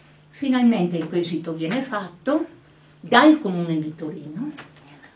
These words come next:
alla Corte dei Conti regionale, i magistrati regionali,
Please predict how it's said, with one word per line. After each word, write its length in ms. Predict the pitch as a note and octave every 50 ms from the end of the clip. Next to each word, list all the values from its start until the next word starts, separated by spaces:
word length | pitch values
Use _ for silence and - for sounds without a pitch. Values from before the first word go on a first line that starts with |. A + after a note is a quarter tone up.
| _ _ _ _ _ _
alla 1400 | - G3+ A3+ A#3+ C4 D4 D#4 - - - - - - - - - - - - - - _ _ - - F3+ F3+ -
Corte 320 | G#3 G3+ F#3+ - G#3 F#3+
dei 200 | E3 E3+ D#3+ D#3+ -
Conti 640 | - E3+ E3 F3 F#3 - - F#3+ F#3 F3 - - - _ _ _ _ _ -
regionale, 1120 | E3+ D#3 - F#3 F3+ E3+ F3 E3 D3+ D3+ D#3 - - - C3+ D3+ F3+ G#3 C#4 C#4+ - - - _ _ _ - - - - - - - _ _ _ _ - - - - - - - - - - _ _ _ _ _ _ _ _ - _ _
i 180 | - A#3 - -
magistrati 880 | - D3 - - - E3+ - F3 - - - F#3 F#3+ F#3+ F#3 - F3
regionali, 800 | D#3 E3+ E3+ E3+ G3 F#3 F#3 F#3+ G3 F3+ D3 C#3+ C#3 C#3+ -